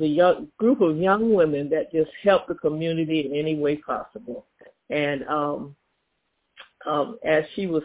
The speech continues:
talking, um, this lady was a part of that, uh, ministry.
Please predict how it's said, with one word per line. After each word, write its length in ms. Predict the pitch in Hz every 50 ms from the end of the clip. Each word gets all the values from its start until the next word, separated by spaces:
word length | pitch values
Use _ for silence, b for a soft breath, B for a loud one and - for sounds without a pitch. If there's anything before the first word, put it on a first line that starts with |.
| - -
talking, 500 | - 175 175 175 175 - 143 139 131 113 - _ _ _ _ _ _ _ _ - -
um, 540 | 151 147 143 139 135 139 123 - - 127 - - - - 143
this 160 | 160 175 185 - -
lady 480 | 170 165 160 151 151 151 147 147 - -
was 180 | 202 147 143 143 -
a 120 | 127 123 - _ -
part 220 | 226 185 170 156
of 120 | 156 143
that, 280 | 156 147 143 131 - - _ _ _ _ _ 151
uh, 240 | 151 143 143 139
ministry. 720 | - 147 170 185 196 190 175 165 - - 147 143 135 143